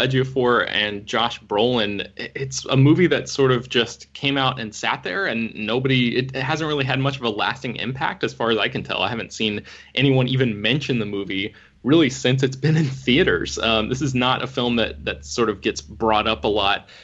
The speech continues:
in, um, you know, looking back at Ridley Scott's career or any of the actors or anything. Nobody really looks at this as, like, a high point of anyone's career. I had sort of forgotten that this film existed.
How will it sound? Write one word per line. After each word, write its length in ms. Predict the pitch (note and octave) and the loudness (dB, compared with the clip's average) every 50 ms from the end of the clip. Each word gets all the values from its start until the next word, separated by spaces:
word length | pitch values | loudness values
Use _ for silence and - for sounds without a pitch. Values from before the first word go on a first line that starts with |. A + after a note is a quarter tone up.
| - _ _ - | -20 _ _ -4
in, 380 | A#2 A#2 A2 G#2+ G#2+ G#2 G2+ - | -2 0 0 0 -2 -4 -6 -6
um, 480 | - G2 G2 F#2+ F#2 F#2 F#2+ G2+ G2 - _ _ _ _ _ _ _ _ _ - - | -4 -2 -2 -2 -2 -4 -6 -8 -10 -14 _ _ _ _ _ _ _ _ _ -16 -2
you 80 | - C#3+ | 0 2
know, 120 | B2+ G#2+ | 2 2
looking 360 | G#2 G2 A#2 A2 - B2+ A#2+ - | 2 2 0 -2 0 0 0 2
back 200 | G#2 G#2 - - | 0 0 0 -2
at 80 | - A2+ | -2 -2
Ridley 200 | A2+ G#2+ G#2+ G2 | -2 -2 -2 -4
Scott's 300 | - - A#2+ F#2 - - | -4 -2 -4 -4 -4 -4
career 440 | - B2+ C3 C#3+ D3+ D3+ D3 D3 | -6 -2 0 2 4 4 6 6
or 200 | C#3 A#2 G2 E2+ | 4 4 2 0
any 180 | D#2 A#2+ A#2+ A#2+ | 0 0 0 0
of 80 | A2+ - | 0 -2
the 100 | F2+ - | -2 -2
actors 440 | - A#2+ B2+ C3 - B2+ A#2 A#2 | -2 -2 -2 0 0 0 0 0
or 40 | A#2+ | 0
anything. 360 | A2+ A#2 A#2 A2+ - A2 A2 | -2 -2 -2 -2 0 0 0
Nobody 240 | A2+ B2 B2 A#2+ A2+ | 0 0 0 0 0
really 260 | A2 G#2 A2 A2 G#2+ | 0 2 2 2 2
looks 220 | G2 F#2+ G#2 - - | 2 0 -2 -2 -4
at 80 | - | -2
this 180 | - A2 G#2+ - | -2 -2 -2 -2
as, 100 | G#2+ - | -4 -2
like, 160 | G2+ F#2 - | -2 -2 -2
a 40 | - | -2
high 320 | F#2+ - - G#2+ G2 A#2 | -6 -4 -2 0 2 2
point 420 | C3+ C3 C3 - A#2+ G#2+ G#2 G2 - - | 0 0 -2 -4 -2 -2 -2 -4 -6 -8
of 260 | G2+ F#2+ F#2 - - - | -10 -10 -10 -12 -14 -6
anyone's 720 | - A2 C#3 E3+ D#3 A#2 G2 F2+ F2 F2 F#2 F#2 - - - - - | -4 -2 0 0 0 0 0 0 -2 -4 -6 -6 -8 -8 -10 -10 -10
career. 480 | - - A2 G2 F#2+ F#2 F2+ F2+ F#2+ | -4 -2 0 2 4 4 4 4 4
I 120 | - G#2+ A#2 | 4 4 2
had 180 | A#2+ A2+ C3 | 0 0 -4
sort 180 | C3 - C3+ A2+ | -2 -2 0 -2
of 100 | G2+ - | -2 -2
forgotten 440 | - A#2 G2 G#2+ G#2 A2 - A2 G#2+ | -4 -4 -2 0 0 -2 0 -2 -6
that 160 | G#2+ G#2+ - | -8 -8 -8
this 120 | A2 G#2+ | -10 -12
film 360 | - - - A2 G#2 G2+ F#2+ - | -10 -4 -4 -2 -2 -2 -4 -6
existed. 640 | - F#2+ - - B2 C3+ - - F2 F2 - - | -8 -8 -2 -2 -2 -2 0 0 0 0 0 -2